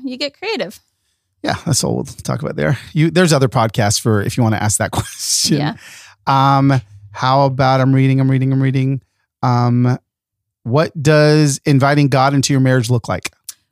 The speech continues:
Speaker 1: Ooh, that's a good one. I think inviting God into your marriage, I think it starts with inviting God into your life.
Speaker 2: Mm.
Speaker 1: Um, and then, um, through that, that I think there's an overflow.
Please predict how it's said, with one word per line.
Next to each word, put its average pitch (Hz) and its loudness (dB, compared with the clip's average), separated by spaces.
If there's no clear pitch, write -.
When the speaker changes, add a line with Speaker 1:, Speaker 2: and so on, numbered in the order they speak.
Speaker 1:
Ooh, 381 2
that's 226 -2
a 302 -4
good 202 -4
one. 202 0
I 233 0
think 262 -4
inviting 254 -2
God 220 0
into 240 -2
your 240 -2
marriage, 185 -2
I 208 -4
think 214 -8
it 208 -4
starts - -4
with 208 -4
inviting 196 -4
God 175 -4
into 185 -8
your 180 -10
life. - -4
Speaker 2:
Mm. 95 -8
Speaker 1:
Um, 202 -4
and 202 -4
then, 196 -6
um, 208 -8
through 214 -6
that, 190 -4
that - -6
I 208 -8
think 202 -12
there's 95 -12
an - -10
overflow. 110 -8